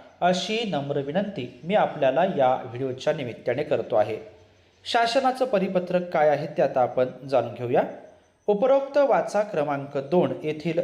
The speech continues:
शासन शुद्धीपत्रक दिनांक सात आठ दोन हजार पंचवीस अन्वये मुंबई शहर व मुंबई उपनगर जिल्ह्यातील शासकीय,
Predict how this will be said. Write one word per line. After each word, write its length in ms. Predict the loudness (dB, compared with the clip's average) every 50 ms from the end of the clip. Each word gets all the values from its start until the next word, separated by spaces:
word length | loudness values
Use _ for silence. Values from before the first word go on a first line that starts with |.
| -4
शासन 460 | -4 -2 2 2 2 2 0 -2 -2 -2
शुद्धीपत्रक 680 | -4 -4 -10 -10 -8 -10 -2 0 0 0 2 0 0 0 -2 -8 -14 -18 -20 -20 _ _ _ 0
दिनांक 420 | 0 2 4 4 0 0 0 0 0
सात 420 | 0 0 0 0 2 4 4 2 0 -2 -10 -12 -4
आठ 500 | 0 2 2 2 2 -2 -8 -14 -14 -6
दोन 200 | -2 -2 -2 -2
हजार 360 | -2 -4 -6 -2 2 2 2 2
पंचवीस 680 | 0 -4 -4 -4 -4 -10 -12 -12 -10 -10 -10 -10 -8 -6
अन्वये 380 | -6 -2 0 0 0 0 -2 -8 -14 -20 -20 -20 _ _ _ -6
मुंबई 420 | -4 -2 -2 0 2 0 0 0 -2
शहर 380 | -6 -2 0 2 2 2 2 0 -4 -10 -14 -20 -18 _ 0
व 180 | 2 4 4 4 2 0 0
मुंबई 400 | 0 2 2 2 2 2 0 0 -2
उपनगर 560 | -4 -2 0 0 0 0 0 0 0 0 0 -2 -4 -10
जिल्ह्यातील 600 | -10 -8 -8 -4 0 0 0 0 0 -4 -6 -6 -8 -16 -20 -20 _ _ _ _
शासकीय, 720 | -2 0 2 2 2 0 -4 -6 -6 -8 -6 0 2 2